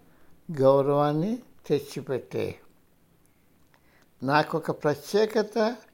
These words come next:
రాజకీయాలకు అతీతం అన్న భావన అందరిలో గాఢంగా నాటుకునేటట్టు చేశారు. ఆయన వద్ద నుండి,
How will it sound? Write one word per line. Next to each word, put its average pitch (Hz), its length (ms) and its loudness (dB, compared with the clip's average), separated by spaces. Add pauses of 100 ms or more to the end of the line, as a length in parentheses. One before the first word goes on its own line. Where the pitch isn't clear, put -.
(540)
రాజకీయాలకు 170 960 4
అతీతం 165 680 -2
అన్న 139 280 0
భావన 151 640 2 (680)
అందరిలో 202 800 0 (580)
గాఢంగా 156 600 4
నాటుకునేటట్టు 147 1120 -2 (200)
చేశారు. 113 580 -4 (1040)
ఆయన 127 320 4
వద్ద 135 320 -2
నుండి, 180 480 0